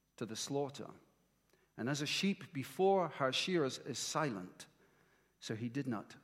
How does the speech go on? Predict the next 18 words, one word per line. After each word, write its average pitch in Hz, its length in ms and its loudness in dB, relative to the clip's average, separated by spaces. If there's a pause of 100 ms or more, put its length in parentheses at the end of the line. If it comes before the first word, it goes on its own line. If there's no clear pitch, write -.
open 110 440 -8
his 101 200 -8
mouth." - 460 -10 (1300)
There 139 160 4
he 156 120 4
was, 123 480 0 (640)
as 123 140 -2
he 120 240 -2
was 113 180 -4
led 151 280 6
to - 80 -8
the 185 120 0
cross, - 880 2
that 175 240 4
symbol 220 480 8
that 139 120 4
has 139 120 -4
become 139 360 2